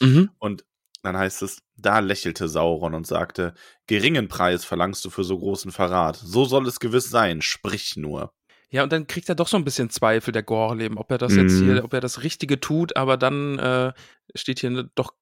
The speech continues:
Speaker 1: gequält von Saurons Augen. Also das ist ja auch so ein Ding, ne? Also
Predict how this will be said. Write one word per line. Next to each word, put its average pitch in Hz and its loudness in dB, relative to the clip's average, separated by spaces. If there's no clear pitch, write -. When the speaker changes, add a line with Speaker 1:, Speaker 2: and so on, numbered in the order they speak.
Speaker 1:
gequält 135 0
von 131 -4
Saurons 123 0
Augen. 135 0
Also 120 -2
das 120 -2
ist - -6
ja 127 2
auch 120 2
so 143 0
ein 127 -2
Ding, 143 2
ne? 131 2
Also 117 0